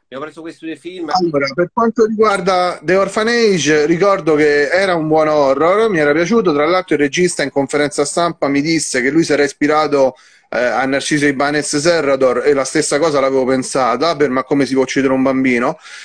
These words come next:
Speaker 2: Eh, il film non era male, assolutamente fatto bene come tutti gli horror spagnoli, l'unica cosa è che appartiene a un genere di film che sinceramente a me stancano dopo i primi due esempi,
Speaker 1: <laughs> Ah,
Speaker 2: e
Speaker 1: sì.
Speaker 2: quindi di sti ragazzini spettrali così, tra Balaguerò,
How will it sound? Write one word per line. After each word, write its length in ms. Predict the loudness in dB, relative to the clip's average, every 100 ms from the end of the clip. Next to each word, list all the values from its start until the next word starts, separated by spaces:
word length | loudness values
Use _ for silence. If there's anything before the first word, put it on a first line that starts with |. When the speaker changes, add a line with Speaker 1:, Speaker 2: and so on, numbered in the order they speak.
| -4
Speaker 2:
Eh, 340 | 0 2 2
il 140 | 0 0
film 240 | 2 2
non 160 | 2 0
era 160 | 0
male, 300 | 0 0 0
assolutamente 720 | -2 -2 -2 0 0 -2 -2 -2
fatto 320 | -2 0 0
bene 240 | 0 -2
come 160 | 0 0
tutti 260 | -2 0
gli 60 | 0
horror 260 | 2 2 -2
spagnoli, 480 | -2 -2 -2 0
l'unica 400 | 2 2 2 2
cosa 300 | 2 0 0
è 40 | 0
che 120 | 0
appartiene 480 | -2 -2 0 0 0
a 20 |
un 140 | 0
genere 320 | 0 0 2 2
di 120 | 2
film 380 | 2 2 2 2
che 180 | 2
sinceramente 680 | 0 0 0 0 0 -2 -2
a 40 | -2
me 140 | -2
stancano 480 | -2 -4 -4 -2 0
dopo 200 | 2 2
i 40 |
primi 240 | 2 2 4
due 140 | 4
esempi, 580 | 4 0 -2 -4 -2 -2
Speaker 1:
<laughs> 120 | -4
Ah, 140 | -8 -4
Speaker 2:
e 120 | -2
Speaker 1:
sì. 40 | 0
Speaker 2:
quindi 300 | 0 2 0
di 100 | 0
sti 200 | 0 -2
ragazzini 680 | -2 -4 -4 -2 -2 -2
spettrali 880 | -6 -2 -4 0 0 2 2 2 0
così, 380 | 2 0 2 0
tra 160 | 2 -2
Balaguerò, 920 | 0 0 2 2 0 2 2 4 2